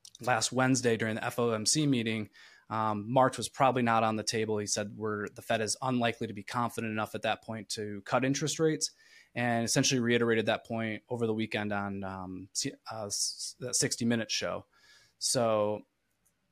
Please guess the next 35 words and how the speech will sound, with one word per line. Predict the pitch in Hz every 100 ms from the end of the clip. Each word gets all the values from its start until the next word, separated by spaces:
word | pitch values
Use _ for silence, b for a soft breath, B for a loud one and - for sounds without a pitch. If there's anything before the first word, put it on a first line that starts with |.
| _ _ _ -
March | 139 160 175
is | 160
probably | - 190 165 165 160
off | 147 143
the | 151
table, | 165 170 156 156 151
um, | 123 131 120
unless, | 117 120 123 - -
unless | 143 139 -
the | 139
economy | 123 135 127 123
takes | 135 123
a | 123
pretty | 135 120
drastic | 113 117 113 123 107 _
turn | - 117 107
south, | - 127 123
which | - -
we, | 120 110
you | 120
know, | 107
obviously | 107 117 117 117
we | 113
don't | 113
wanna | 110 113
see | - 113
that. | 110 110 107 B B B B -
Um, | 107 104 104 101 101 101 _ _ _ _ _ b -
I |
would | 160 170
rather | 175 175
see, | 151 - 165 165
you | 151
know, | 147
for, | 156